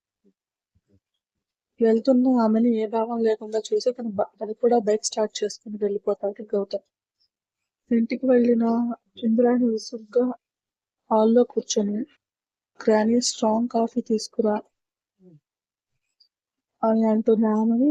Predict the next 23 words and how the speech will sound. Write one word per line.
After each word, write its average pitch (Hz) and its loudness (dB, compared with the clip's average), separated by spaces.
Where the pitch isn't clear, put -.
"డిన్నర్ 233 0
టైంలో 240 2
కాఫీ 220 -4
ఏంటి 214 -2
ఇంద్ర? 202 -2
తల 220 4
పగిలిపోతుంది, 220 0
ముందు 220 0
కాఫీ 220 0
తాగాలి, 208 0
తర్వాత 214 0
ఏదైనా." 208 -2
"సరే, 233 0
తెస్తానుండు." 214 -2
కాఫీ 247 -2
తాగుతూ 233 2
మాట్లాడుకుంటున్న 226 0
ఇంద్రాణి 220 0
వాళ్ళకి 214 0
వనజ 208 0
ఎక్కడికో 233 0
బయటికి 208 0
వెళ్తుండగా 208 -4